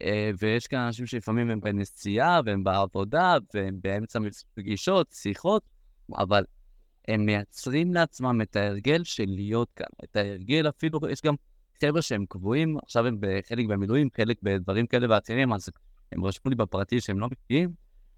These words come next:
אבל במשך חודשים, אנשים קבועים, שהיו מגיעים וגם מצטרפים ומדברים ומשתפים כמוך, וברגע שאנחנו מייצרים כזה הרגל, אנחנו עפים לשמיים. כמו שנדבר על ההרגלים של תזונה,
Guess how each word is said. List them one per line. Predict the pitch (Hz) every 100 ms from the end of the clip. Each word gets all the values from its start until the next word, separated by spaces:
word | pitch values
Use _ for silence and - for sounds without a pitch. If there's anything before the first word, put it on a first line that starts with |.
| -
אבל | 98 92
במשך | 101 151 -
חודשים, | 175 135 113 - 151 160 -
אנשים | 98 101 - 151
קבועים, | - 104 101 98 113 160 _ _ _ _
שהיו | - 110 143
מגיעים | 160 123 107 98
וגם | 95 101 98
מצטרפים | 98 - 104 95 - 151 156
ומדברים | 107 101 98 92 110 151 127
ומשתפים | 98 - 98 - 147
כמוך, | 143 107 98 95 - 131 - _ - - - _ -
וברגע | 101 - 87 98 123 180
שאנחנו | - 113
מייצרים | 104 104 - 147 156
כזה | - 104 98 135
הרגל, | 107 98 92 107 170 196 - _ _ _ - _ _ _ -
אנחנו | 110 117 131 -
עפים | 113 - 165
לשמיים. | 151 - 143 143 107 -
כמו | 123
שנדבר | 120 110 127
על | 123
ההרגלים | 110 95 113 123
של | 123 104
תזונה, | 104 101 165